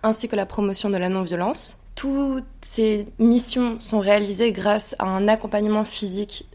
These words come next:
euh, protecteur qui se fait sur le terrain. On envoie sur le terrain des volontaires internationaux qui, par leur présence d'observateurs internationaux, permettent de faire une, un rôle de présence et de, de dissuasion, tout simplement. Et donc, ça va dissuader X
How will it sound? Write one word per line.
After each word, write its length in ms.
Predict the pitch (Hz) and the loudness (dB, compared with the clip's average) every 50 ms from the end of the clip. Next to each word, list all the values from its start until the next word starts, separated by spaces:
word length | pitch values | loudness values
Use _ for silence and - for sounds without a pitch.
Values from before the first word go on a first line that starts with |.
| - - - | -8 2 4
euh, 400 | 202 190 185 175 175 180 - 190 | 4 4 4 2 0 -2 -4 -6
protecteur 760 | - - - 226 220 190 - - 196 214 269 - - - - - | -6 -2 -2 -2 -2 -2 -2 0 2 2 2 0 -4 -14 -14 -6
qui 100 | - 214 | -4 -2
se 120 | - 214 | -2 -2
fait 120 | 180 190 | -2 -2
sur 220 | 196 196 - 214 196 | -4 -2 -2 -2 0
le 100 | 196 202 | -2 0
terrain. 340 | 196 190 180 156 196 240 - - | 0 -2 0 0 0 -2 -2 -2
On 180 | 208 202 220 | 0 2 4
envoie 360 | 226 233 233 214 226 240 240 233 | 4 4 2 2 2 0 0 0
sur 160 | - 214 196 | -4 -6 -6
le 100 | 196 190 | -6 -4
terrain 400 | 190 202 190 202 214 220 220 - - - - | -4 -4 -2 0 0 0 0 -2 -6 -12 -6
des 120 | 185 185 | -6 -6
volontaires 520 | 175 190 214 214 214 202 208 202 202 - - | -4 -2 -2 -2 -2 0 0 -2 -2 -2 -4
internationaux 720 | 208 185 - 185 185 180 175 - - 185 170 185 262 285 - - - - - - - _ - | -6 -6 -4 -4 -6 -6 -6 -6 -6 -6 -4 -4 -6 -6 -8 -18 -20 -20 -20 -20 -20 _ -16
qui, 340 | - - 247 240 233 226 226 - - | -8 -4 -2 -2 -2 -2 -4 -6 2
par 220 | - 240 247 220 233 | 4 4 4 4 2
leur 160 | 220 208 - | 0 -2 -2
présence 460 | - - - 247 220 220 233 226 226 | -8 -2 -2 -2 0 0 -2 -2 -2
d'observateurs 520 | 196 208 - - 214 202 196 190 196 190 | -4 -6 -4 -2 0 0 0 -2 -4 -6
internationaux, 600 | 190 185 190 185 185 185 - - 190 190 208 240 254 | -8 -6 -8 -8 -8 -8 -8 -6 -4 -2 -2 -2 -2
permettent 460 | 254 - 214 190 196 220 233 214 - | 0 0 0 0 0 -2 -4 -4 -6
de 80 | 190 196 | -10 -8
faire 340 | 196 208 214 240 233 - 233 - | -2 -2 -2 -2 -2 -6 -10 -6
une, 300 | 220 208 202 196 196 - | -6 -4 -4 -4 -6 -6
un 140 | - 190 185 | -6 -6 -6
rôle 260 | 175 170 208 240 247 | -4 0 0 0 0
de 80 | 196 208 | 0 -4
présence 600 | 208 - - - 233 214 180 214 233 254 254 - - | -8 -8 -6 -4 -4 -2 -2 -2 -2 -2 -4 -4 -4
et 100 | 220 214 | -4 -4
de, 380 | 180 180 185 185 196 190 185 | -4 -4 -8 -8 -8 -8 -8
de 160 | 185 175 180 190 | -10 -10 -10 -8
dissuasion, 560 | 180 185 214 - - 247 214 214 196 180 170 - - | -6 -4 -4 -2 0 0 -2 -2 -2 -4 -10 -12 -14
tout 120 | - 190 | -10 -4
simplement. 380 | 214 202 180 - 196 180 165 - - - - - - - - - | -4 -4 -4 -4 -6 -6 -6 -8 -12 -18 -18 -18 -18 -16 -12 -8
Et 60 | - | -6
donc, 160 | 185 196 208 | -4 -4 -2
ça 140 | 202 220 190 | 0 0 0
va 120 | 185 190 | 0 0
dissuader 760 | 185 185 220 - - 240 214 214 190 185 220 226 220 220 220 - | 0 0 -2 -2 0 0 -2 -2 -2 0 0 0 0 -2 -4 -4
X 280 | 233 240 233 - - - | -4 -4 -2 -2 -6 -4